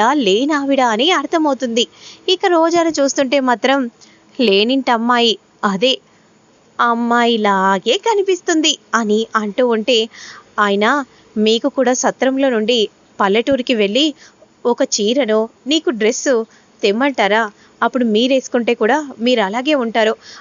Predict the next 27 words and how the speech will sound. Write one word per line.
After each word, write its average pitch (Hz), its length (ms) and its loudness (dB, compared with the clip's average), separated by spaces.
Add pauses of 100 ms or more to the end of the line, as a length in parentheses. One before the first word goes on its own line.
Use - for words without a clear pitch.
(120)
అని 220 220 2
విధంగా 226 420 0 (300)
హర్ష 302 260 -2
తల్లి 247 340 0
అనగానే 220 400 -2 (180)
కోపంగా 208 400 -2
జగదీష్ 233 420 -4
చూస్తూ 202 380 -2
ఉంటారు. 226 440 0 (400)
ఆయన, 214 280 0 (460)
"చీర 233 260 0
కట్టుకుంటేనే 233 720 -2 (120)
యువరాణియా? 214 640 0 (720)
ఏ 214 280 0
చీర 247 240 -2
కట్టుకున్నా 226 540 -2 (420)
అందంగా 240 440 0
కనిపిస్తే 240 500 -2
సరిపోదా?" 220 540 0 (360)
అని 220 300 0 (1000)
హర్ష 220 360 -2 (120)
ఈ 233 100 0
విధంగా 240 380 0
అంటూ 214 280 0
ఉంటే, 220 320 0 (720)
ఇక 302 160 -2
కోపంగా 233 540 0